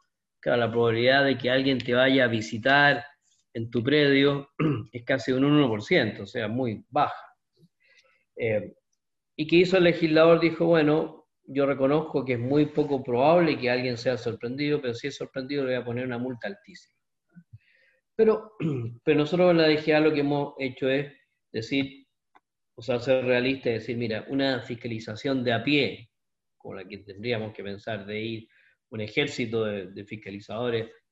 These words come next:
revisando todas las fuentes de extracción, es inviable, no, no hay, no hay plata en el Estado para eso". Y entonces sí hemos desarrollado un sistema tecnológico y hemos innovado en ello, y estamos haciendo fiscalización a través de sistemas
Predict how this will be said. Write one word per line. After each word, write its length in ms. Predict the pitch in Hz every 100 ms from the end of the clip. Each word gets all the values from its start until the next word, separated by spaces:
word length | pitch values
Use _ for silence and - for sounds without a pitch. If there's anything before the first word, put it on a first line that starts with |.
| _
revisando 840 | 104 98 - 117 113 110 101 85 _ _ _ _ _ -
todas 240 | 120 113
las 200 | 101 95 _ _ _ _ _
fuentes 520 | - 139 120 117 104
de 120 | 101 101
extracción, 680 | - 87 - 120 120 120 - _ _
es 120 | 139
inviable, 680 | 135 143 160 110 92 - - -
no, 240 | - 107
no 140 | 113 110
hay, 120 | 104 _
no 400 | 107 110 110 117
hay 80 | 123 110
plata 260 | 156 139
en 80 | 123
el 80 | 104
Estado 260 | 104 123 120
para 140 | 98
eso". 260 | 98 127 - _ _ _ _
Y 80 | 120
entonces 400 | 113 139 143 139
sí 120 | 143
hemos 200 | 143 147
desarrollado 580 | 135 135 131 131 131 135
un 80 | 131
sistema 680 | 127 - 131 131 127 113
tecnológico 600 | 123 117 117 135 - 123
y 100 | 117
hemos 160 | 120 120
innovado 400 | 117 120 123 127
en 60 | 117
ello, 280 | 107 123 170 - _ _ _ -
y 80 |
estamos 360 | 113 135 131 131
haciendo 300 | 139 131 127
fiscalización 920 | 127 120 113 104 104 - 131 123 135 - _ _ _ _ -
a 100 | 104
través 220 | 117 120
de 180 | 117 113
sistemas 640 | - 120 123 127 123 -